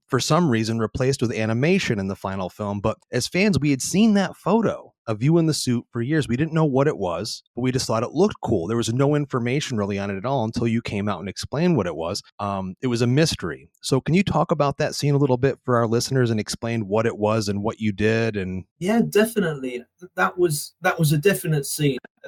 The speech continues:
Speaker 2: I, I think, again, there's been rumor that, oh, it was this or it was that, but that is definite bona fide true that that was from that deleted opening scene. And I remember being told by Tim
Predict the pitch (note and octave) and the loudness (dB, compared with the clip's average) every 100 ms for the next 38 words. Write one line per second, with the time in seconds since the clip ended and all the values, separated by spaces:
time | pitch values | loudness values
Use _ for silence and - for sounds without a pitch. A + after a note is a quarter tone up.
0 | - - - C3+ D3 C#3 C3 C3+ B2+ A#2 | -14 -14 -14 -4 -2 -2 -2 -2 -2 -6
1 | - A#2+ A#2 A#2 A#2+ A#2 A#2 A#2 A#2 A#2+ | -6 -4 0 0 2 2 0 -2 -2 0
2 | A#2+ G#2+ A#2 - B2 B2 A#2+ A#2+ A2 A#2 | 0 0 -6 -6 -4 -4 -2 -4 -4 -10
3 | B2+ A#2+ - C3 C#3+ C#3+ - C3 - _ | -6 -6 -4 -6 0 0 0 -8 -8 _
4 | D#3+ D3+ C#3+ C3 A#2 C3+ C3+ C3 C#3 C3+ | 0 0 -2 -2 0 0 0 -2 -2 0
5 | B2+ B2 - - _ - A#3 - - D#3 | -2 -4 -6 -14 _ -12 -12 -10 0 4
6 | C#3+ B2+ A#2+ A#2 B2+ A#2 - C3 B2+ - | 4 4 0 0 -2 -2 -2 2 2 0
7 | - - C3 A#2+ A#2 - - C#3 B2 C#3 | -8 2 2 4 0 -4 -2 -2 0 0
8 | C3 B2+ A#2+ B2+ A#2+ A#2 A#2 A#2 - B2+ | 0 0 -2 -2 -2 -2 -2 -2 0 0
9 | A#2 A#2+ D3+ F#3+ G3 F#3 D#3+ D3 D3 C#3+ | 2 4 4 6 6 6 4 4 4 4
10 | C#3+ - - D#3 D3+ C#3+ C#3 C3 B2 - | 0 -4 -2 4 4 4 2 0 -2 -2
11 | C#3+ C3+ C3 A#2 | 0 2 0 -6